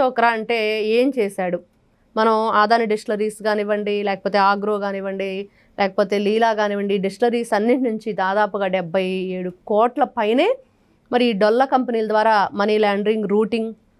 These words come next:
ఆ ముడుపుల సొమ్మంతా కూడా మనీ రూటింగ్ చేసిన వ్యక్తిగా ఈయన ఈ రోజున పట్టుబడ్డాడు. మరి నిజంగా ఈయన పట్టుబడితే ఏ ఏ కీలకమైన అంశాలు బయటపడబోతున్నాయి,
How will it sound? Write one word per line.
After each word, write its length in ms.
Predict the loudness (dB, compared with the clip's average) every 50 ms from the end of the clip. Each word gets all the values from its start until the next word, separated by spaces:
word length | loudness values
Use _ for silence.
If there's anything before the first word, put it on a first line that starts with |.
| _ _ _ 2
ఆ 160 | 2 4 4
ముడుపుల 380 | 2 0 -2 -2 0 0 -2 -2
సొమ్మంతా 520 | 0 -2 -4 -2 -2 -2 -2 0 0 2
కూడా 580 | 2 2 2 4 4 4 4 2 2 0 0 -2 -6 _
మనీ 260 | -4 0 2 2 2 2
రూటింగ్ 340 | 0 -2 -4 -6 -8 -6 -6 -6
చేసిన 280 | -8 -6 -6 -6 -6 -4
వ్యక్తిగా 680 | -4 -4 -4 -4 -4 -4 -2 0 2 2 2 0 0
ఈయన 320 | 0 0 0 0 0 0 0
ఈ 40 | -2
రోజున 260 | -4 -4 -4 -4 -6
పట్టుబడ్డాడు. 640 | -2 -2 -2 -2 -2 -4 -6 -6 -4 -6 -8 -8 -8 -12 _ _ _ _ _ _ _ _ _ _ -4
మరి 140 | -4 -2 0
నిజంగా 340 | -2 0 0 2 2 2
ఈయన 200 | 0 0 -2 -4
పట్టుబడితే 560 | -2 -2 -2 -2 0 0 0 0 0 0 -2 -2
ఏ 260 | 0 0 0 0 2
ఏ 140 | 2 0 0
కీలకమైన 540 | 0 -2 -2 -2 -2 -4 -4 -6 -6 -4
అంశాలు 400 | -4 -4 -6 -4 -4 -2 -2 -2
బయటపడబోతున్నాయి, 1200 | -2 0 -2 -2 -2 -2 -2 -2 -2 -2 -4 -4 -4 -4 -4 -4 -4 -4 -2 -2 0 0 -2 -4 -6